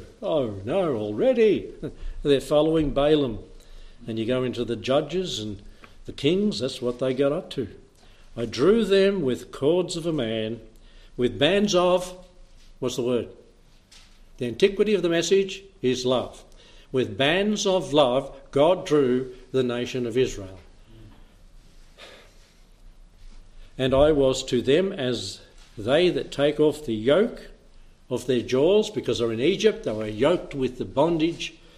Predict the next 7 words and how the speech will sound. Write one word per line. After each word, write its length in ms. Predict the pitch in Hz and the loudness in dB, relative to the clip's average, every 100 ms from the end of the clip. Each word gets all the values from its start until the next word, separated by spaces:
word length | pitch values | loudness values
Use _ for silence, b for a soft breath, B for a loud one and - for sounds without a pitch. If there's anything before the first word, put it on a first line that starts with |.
| b b - | b b -12
of 220 | 104 - | -8 0
Egypt 500 | 180 180 185 175 - | 0 2 -2 -2 -8
and 160 | 113 | -8
slavery. 640 | 104 135 160 180 180 185 185 - - B B B | -6 0 2 2 2 0 -2 -8 -20 B B B
"Though 240 | 131 135 143 | 0 2 2
they 180 | 127 117 | 0 -4
called, 560 | - 156 156 151 - | 2 4 4 0 -8